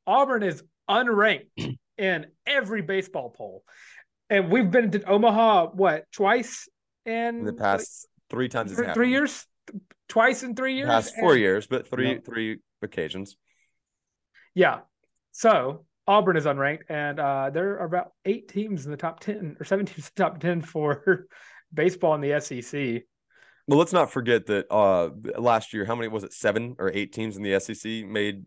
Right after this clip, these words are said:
Speaker 2: regional or, or better. Excuse me. Yeah, the S E C is just loaded in baseball. But
Speaker 1: Yeah.
Speaker 3: Alabama
Speaker 2: Is
Speaker 3: at twenty is ridiculous.
Speaker 2: Oh, it's blasphemy! Like, wh-, what? Or, uh, th-, this list,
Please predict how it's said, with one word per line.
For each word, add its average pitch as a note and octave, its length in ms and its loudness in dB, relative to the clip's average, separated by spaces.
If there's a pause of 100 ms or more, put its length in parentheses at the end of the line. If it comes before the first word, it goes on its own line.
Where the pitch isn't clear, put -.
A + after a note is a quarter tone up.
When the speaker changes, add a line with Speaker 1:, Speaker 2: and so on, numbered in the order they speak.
(300)
Speaker 2:
regional A2 640 0
or, A#2 180 -8 (100)
or C#3 160 -4
better. D3 440 0 (420)
Excuse B2+ 220 -12
me. C3+ 160 -10 (680)
Yeah, C3+ 120 4
the A2+ 100 4
S B2 140 2
E - 20 -8
C G#2 120 -10
is E2 60 -10
just E2 140 -14
loaded D#2 220 -4
in D#2+ 80 -14
baseball. D#2+ 400 -6 (480)
But C3+ 280 6 (260)
Speaker 1:
Yeah. - 80 -14 (800)
Speaker 3:
Alabama C#3 360 0
Speaker 2:
Is A#2+ 100 2
Speaker 3:
at - 100 -10
twenty A2 400 -8
is - 260 -16
ridiculous. - 680 -16 (540)
Speaker 2:
Oh, A3+ 160 6 (540)
it's C#4 200 2
blasphemy! A#3+ 720 4 (100)
Like, A3 160 2 (320)
wh-, F#3+ 60 0 (500)
what? A#3+ 340 0 (760)
Or, F#3+ 180 4
uh, E3+ 60 2 (160)
th-, F3+ 200 -12
this F#3+ 200 2
list, F3+ 240 -2